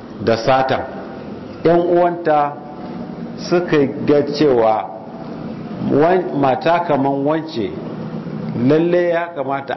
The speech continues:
a ce ba a tozarta ta, aka nuna ta a duniya aka ce ta yi sata ba, ballantana har aje ga kan yanke hannunta.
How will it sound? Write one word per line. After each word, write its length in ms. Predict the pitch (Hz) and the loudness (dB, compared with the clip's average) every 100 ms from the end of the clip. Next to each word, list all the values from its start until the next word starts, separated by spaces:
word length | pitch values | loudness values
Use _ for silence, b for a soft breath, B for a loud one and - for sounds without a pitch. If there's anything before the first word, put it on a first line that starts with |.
| 104 | -6
a 60 | |
ce 220 | 95 131 110 | -2 0 2
ba 140 | 107 - | 0 0
a 140 | 110 104 - | -2 -4 -2
tozarta 600 | 151 190 196 151 - 120 117 | 2 4 4 2 0 -2 -2
ta, 240 | 123 117 - - - | -2 -4 -6 -8 -6
aka 200 | - 131 | -2 0
nuna 260 | 151 170 | 2 2
ta 120 | 139 139 | -2 -4
a 60 | |
duniya 200 | 117 120 | -4 -4
aka 140 | 110 - | -4 -6
ce 100 | 98 | -4
ta 120 | 95 | -4
yi 80 | 92 | -2
sata 340 | 98 92 80 | -2 -2 -4
ba, 140 | 76 65 - - - - - - - - - | -4 -8 -12 -14 -14 -16 -16 -16 -16 -16 0
ballantana 440 | 120 117 107 127 135 | 2 2 0 0 0
har 140 | 135 123 | -2 -4
aje 160 | 107 101 | -4 -6
ga 100 | 92 | -4
kan 220 | 110 101 | -2 -2
yanke 220 | 101 101 | -2 -4
hannunta. 500 | 92 92 92 85 - | -4 -2 -2 -4 -6